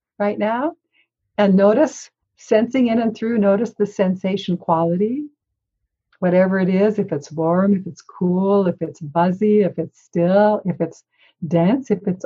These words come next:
open and airy, soft or sort of more rough, however it is, there can be a sensing of the aliveness here. And now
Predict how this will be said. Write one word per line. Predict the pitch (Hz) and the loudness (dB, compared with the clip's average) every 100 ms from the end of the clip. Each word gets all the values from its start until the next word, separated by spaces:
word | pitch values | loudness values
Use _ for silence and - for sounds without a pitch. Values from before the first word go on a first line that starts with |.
| - | -6
open | 190 196 214 185 | -4 -2 0 2
and | 175 185 | 0 -2
airy, | 165 165 180 208 226 262 247 | -2 0 0 0 -2 -4 -6
soft | - 170 190 208 _ 196 | 0 2 2 0 _ -4
or | 180 | -4
sort | 175 175 165 | -2 -4 -2
of | 160 151 _ _ _ _ - | -4 -8 _ _ _ _ -10
more | 233 180 165 165 180 208 _ - | -2 0 0 -4 -10 -14 _ -8
rough, | 180 170 196 320 _ _ _ - - | -4 0 0 0 _ _ _ -20 -12
however | - 269 349 320 294 | 0 2 2 0 2
it | 254 226 | 2 2
is, | 202 156 170 - - - _ - _ | 0 -2 -8 -14 -20 -20 _ -20 _
there | 208 208 | 0 0
can | 208 196 | 2 2
be | 202 | 2
a | 180 | 0
sensing | - 214 247 247 226 202 | -4 -2 -2 -4 -2 -2
of | 170 | 0
the | 180 | 0
aliveness | 170 170 175 220 226 208 - | 0 -2 -2 -4 -4 -6 -6
here. | - 165 147 151 226 277 _ _ _ _ _ _ _ _ | -6 -6 -4 -6 -8 -10 _ _ _ _ _ _ _ _
And | 196 196 | 0 2
now | 240 254 185 226 247 | 2 2 0 -2 -6